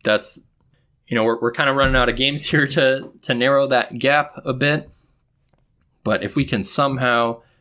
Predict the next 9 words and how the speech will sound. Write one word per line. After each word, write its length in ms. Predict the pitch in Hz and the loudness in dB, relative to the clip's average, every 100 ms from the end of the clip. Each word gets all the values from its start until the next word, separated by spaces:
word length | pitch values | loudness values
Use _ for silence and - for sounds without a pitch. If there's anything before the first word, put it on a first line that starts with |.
| _ _ | _ _
in 220 | 117 117 | -2 -2
a 20 | 113 | -2
perfect, 440 | - 117 113 - - _ | -2 -2 -4 -8 -18 _
perfect 360 | - 131 123 104 | -4 -2 -2 -2
Bucks 240 | 110 - | -2 -2
fans 340 | - 107 101 101 | -4 -2 0 -2
world, 540 | 95 104 104 104 - - - 131 | 0 0 0 -2 -6 -10 -10 -4
get 280 | 139 135 - | -4 -4 -2
to, 340 | 175 110 | 0 0